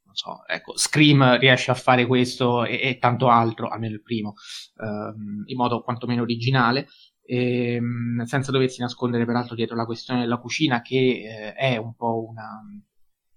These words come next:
una, anche questa è una tendenza, una, una moda, ecco,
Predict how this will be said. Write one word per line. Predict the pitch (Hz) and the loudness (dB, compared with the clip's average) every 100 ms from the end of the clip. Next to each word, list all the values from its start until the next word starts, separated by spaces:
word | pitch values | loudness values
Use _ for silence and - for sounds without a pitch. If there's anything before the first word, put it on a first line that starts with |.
| _ _ _ _ - - - | _ _ _ _ -14 -14 -10
una, | 127 113 113 107 101 | -8 -6 -6 -8 -8
anche | 127 120 | -6 2
questa | 135 131 110 | 2 2 -2
è | 131 | 0
una | 123 | -2
tendenza, | 123 123 123 120 113 - | 0 0 0 0 -4 -4
una, | 123 123 | -2 2
una | 151 143 | 6 6
moda, | 139 120 117 113 - | 8 6 4 0 -4
ecco, | 110 - - | -12 -10 -16